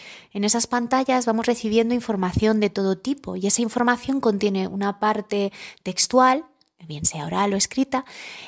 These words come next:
eh, y una parte importantísima que está constituida por las imágenes. Esa información nosotros la consumimos muchas veces sin plantearnos qué implica, cómo está construida esa imagen y por eso precisamente,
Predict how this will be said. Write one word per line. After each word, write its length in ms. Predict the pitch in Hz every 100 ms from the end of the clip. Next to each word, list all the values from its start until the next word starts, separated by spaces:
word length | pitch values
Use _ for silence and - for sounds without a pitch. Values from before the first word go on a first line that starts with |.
| - -
eh, 260 | 214 208
y 100 | 214
una 160 | 220 262
parte 200 | 254 254
importantísima 960 | 240 226 214 208 202 247 - 226 233 - _
que 100 | -
está 200 | 202 202
constituida 580 | - 214 214 208 208 202
por 140 | 202
las 220 | 190 170
imágenes. 600 | 185 175 170 - - - - _ _ - - - _ _ _ _ _ _ _ -
Esa 180 | 220
información 720 | 233 - 202 196 190 277 302
nosotros 460 | 262 208 214 226 233
la 100 | 233
consumimos 680 | 214 214 208 220 240 247 233
muchas 260 | 208 220
veces 460 | 208 220 254 247 -
sin 380 | - - 202 190
plantearnos 760 | 196 185 185 196 240 226 208 -
qué 120 | 202
implica, 640 | 190 196 226 226 - 185 - _ _
cómo 180 | - 202
está 180 | 196 196
construida 480 | 196 190 202 196 196
esa 160 | -
imagen 460 | 185 185 185 - 196
y 40 |
por 160 | 190 208
eso 220 | 240 254
precisamente, 880 | 240 226 233 240 240 277 262 240